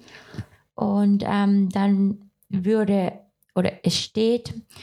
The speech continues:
ähm, Amanal Petros als Zwölfter auf der Meldeliste mit seinem deutschen Rekord von zwei Stunden sechs siebenunddreißig.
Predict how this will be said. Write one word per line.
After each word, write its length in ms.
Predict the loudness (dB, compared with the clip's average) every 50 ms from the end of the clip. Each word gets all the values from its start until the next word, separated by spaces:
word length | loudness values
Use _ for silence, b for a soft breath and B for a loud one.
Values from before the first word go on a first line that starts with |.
| B B B B B B B B _
ähm, 300 | -2 0 2 2 0 0
Amanal 540 | 0 0 2 2 2 2 2 2 2 0 0
Petros 720 | -2 0 -2 -2 0 -2 -2 0 0 0 0 -2 -4 -8 -8 -6
als 640 | -2 0 2 2 0 0 -2 -4 -8 -10 -10 -12 _
Zwölfter 720 | -14 -8 -4 0 0 2 0 0 -2 -4 -4 -2 0 0 0
auf 160 | -2 -4 -4
der 220 | -2 -2 0 2 2
Meldeliste 720 | 2 2 2 2 2 2 2 0 0 0 0 2 2 2 0 -2 -8
mit 280 | -4 -2 0 0 0 -2
seinem 200 | -2 0 0 2
deutschen 320 | 2 2 0 0 0 0
Rekord 320 | 0 0 0 -2 -2 -2 0
von 160 | 0 0 0
zwei 180 | 2 0 0 0
Stunden 260 | 0 0 2 2 2
sechs 260 | 2 0 -2 -2 -2
siebenunddreißig. 720 | 0 2 2 2 2 0 0 0 0 0 0 -2 -4 -4